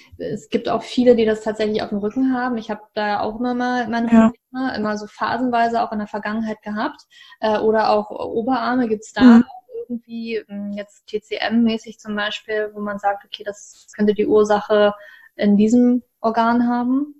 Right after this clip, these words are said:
Speaker 2: Also laut T C M ist mir das nicht bekannt, aber ich bekomme die Frage sehr häufig. Also ich glaub, das ist, ähm, also für mich scheint es wirklich auch bei Frauen,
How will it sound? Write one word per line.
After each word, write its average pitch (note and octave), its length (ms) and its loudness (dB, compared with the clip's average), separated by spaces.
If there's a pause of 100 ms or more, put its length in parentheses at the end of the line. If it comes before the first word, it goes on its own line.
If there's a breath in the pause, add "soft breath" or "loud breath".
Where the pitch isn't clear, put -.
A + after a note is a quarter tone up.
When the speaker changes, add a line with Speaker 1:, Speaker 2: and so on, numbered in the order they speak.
(840 soft breath)
Speaker 2:
Also A3+ 200 4
laut A3+ 300 6
T A#3+ 140 6
C - 140 0
M A#3+ 180 6
ist B3 160 2
mir A3+ 100 8
das A3 160 2
nicht A#3 220 4
bekannt, C4 460 0
aber A#3+ 120 0
ich A3 120 0
bekomme - 320 2
die A3 80 2
Frage G#3+ 360 -2
sehr G#3+ 220 0
häufig. A3+ 460 4
Also A3 240 4 (380 loud breath)
ich A3+ 180 -2
glaub, A#3 240 6
das A3+ 180 0
ist, - 320 0
ähm, A3 580 4 (280)
also A3 160 6
für G#3+ 160 4
mich A#3 440 6 (120)
scheint A3 360 6
es A3 160 0
wirklich A3 320 2
auch G#3+ 120 2
bei A3 160 2
Frauen, A3 680 6